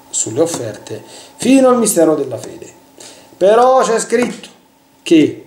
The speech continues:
nelle, se ci sono delle, delle circostanze di luogo, di persone che conservano il lodevole uso antico di stare in ginocchio per tutta la preghiera eucaristica,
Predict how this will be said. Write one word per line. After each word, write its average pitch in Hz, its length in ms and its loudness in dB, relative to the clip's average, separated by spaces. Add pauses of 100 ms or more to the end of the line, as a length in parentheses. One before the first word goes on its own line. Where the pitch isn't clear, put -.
(120)
nelle, 214 1700 2
se - 180 -2
ci 160 160 -4
sono 208 320 2
delle, 190 460 4
delle 175 260 2
circostanze 170 720 0
di 147 140 4
luogo, 175 380 2
di 170 120 -2
persone 165 560 -4
che 120 100 -6
conservano 135 720 -2 (300)
il 151 140 4
lodevole 202 560 4
uso 226 380 2
antico 202 580 -4
di 120 100 -12
stare 196 240 0
in 196 60 -4
ginocchio 190 440 -2
per 131 180 -12
tutta 254 520 0
la 190 120 4
preghiera 180 320 4
eucaristica, 151 680 -2